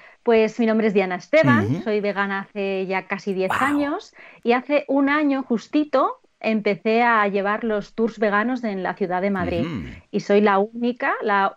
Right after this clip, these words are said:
Speaker 1: única y la primera
Speaker 2: <laughs>
Speaker 1: empresa vegana que lleva los tours veganos de Madrid.
Speaker 2: Oh, qué
Speaker 1: Sabéis que
Speaker 2: ganas.
Speaker 1: ahora mismo en las ciudades de Europa,
Speaker 2: Ujú.
Speaker 1: mm, las grandes todavía, Berlín, Londres, bueno, hay en Lisboa también, en Barcelona,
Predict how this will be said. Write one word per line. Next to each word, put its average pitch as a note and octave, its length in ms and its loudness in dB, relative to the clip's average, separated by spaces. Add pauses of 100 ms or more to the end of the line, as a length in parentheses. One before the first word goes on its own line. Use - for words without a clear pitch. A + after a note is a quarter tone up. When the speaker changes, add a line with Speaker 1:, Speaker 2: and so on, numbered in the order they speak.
Speaker 1:
única D#4+ 580 0
y B3+ 80 2
la G3+ 140 2
primera G#3 540 0
Speaker 2:
<laughs> - 320 -4
Speaker 1:
empresa A3 560 0
vegana A3+ 520 0 (380)
que A3 220 4
lleva G#3+ 320 4
los A#3 220 -2
tours G#3+ 280 -6
veganos G3+ 420 -2
de A3+ 100 -4
Madrid. F3+ 260 0
Speaker 2:
Oh, D#3 120 2
qué - 60 -20
Speaker 1:
Sabéis G3 340 0
que F3+ 80 -4
Speaker 2:
ganas. A3+ 80 4
Speaker 1:
ahora A3 160 4
mismo A3+ 240 -4
en A#3 60 -12
las G#3+ 180 -4
ciudades G3+ 340 0
de G#3+ 60 2
Europa, A3 500 2
Speaker 2:
Ujú. - 140 -6 (380)
Speaker 1:
mm, G#3+ 220 -4
las G#3 200 2
grandes G3+ 400 0
todavía, F#3+ 680 -4
Berlín, F#3+ 840 -2
Londres, F#3+ 580 2
bueno, G#3+ 180 0
hay G3 80 0
en A3+ 120 2
Lisboa G#3 540 2
también, G3+ 380 0
en G3 80 -4
Barcelona, A3+ 800 0